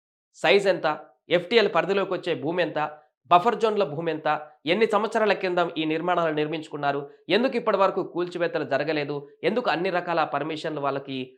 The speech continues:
అధికారులు ఇచ్చారు? ఇలా అనేక రకాలైనటువంటి సమస్యలు, అనేక రకమైనటువంటి ప్రశ్నలు, అనేక రకమైనటువంటి సందేహాలతో ప్రస్తుతం దుర్గం చెరువు పరిధిలో ఉన్నటువంటి,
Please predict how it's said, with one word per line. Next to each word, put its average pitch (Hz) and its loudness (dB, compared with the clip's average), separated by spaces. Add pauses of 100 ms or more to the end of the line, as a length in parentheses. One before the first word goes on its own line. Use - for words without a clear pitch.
(160)
అధికారులు 135 -2
ఇచ్చారు? 110 -12 (280)
ఇలా 180 6
అనేక 240 8
రకాలైనటువంటి 180 2
సమస్యలు, 175 -2
అనేక 165 2
రకమైనటువంటి 151 -2
ప్రశ్నలు, 156 -2
అనేక 165 0
రకమైనటువంటి 139 -6 (200)
సందేహాలతో 180 2 (280)
ప్రస్తుతం 185 0
దుర్గం 180 -2
చెరువు 170 0
పరిధిలో 156 0
ఉన్నటువంటి, 139 -4